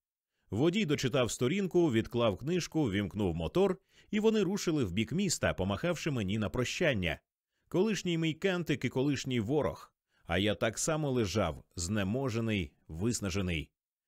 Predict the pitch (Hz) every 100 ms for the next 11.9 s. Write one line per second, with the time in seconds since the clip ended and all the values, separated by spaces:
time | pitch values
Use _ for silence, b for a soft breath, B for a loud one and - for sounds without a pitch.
0 | _ _ - 180 226 147 151 120 - 175
1 | - 123 110 139 - 113 101 92 - 110
2 | 110 190 170 117 95 82 71 - 92 117
3 | 117 117 160 - 117 101 - 135 117 -
4 | 104 98 82 71 - _ _ _ _ -
5 | 151 220 185 - 160 151 131 120 147 135
6 | - 117 113 107 95 101 82 90 80 -
7 | - _ _ _ _ 139 160 175 214 175
8 | 156 160 156 120 190 175 147 156 151 131
9 | 80 82 101 - 113 107 101 85 101 95
10 | 107 - 73 - _ _ _ _ _ 147
11 | 165 226 185 180 175 151 120 78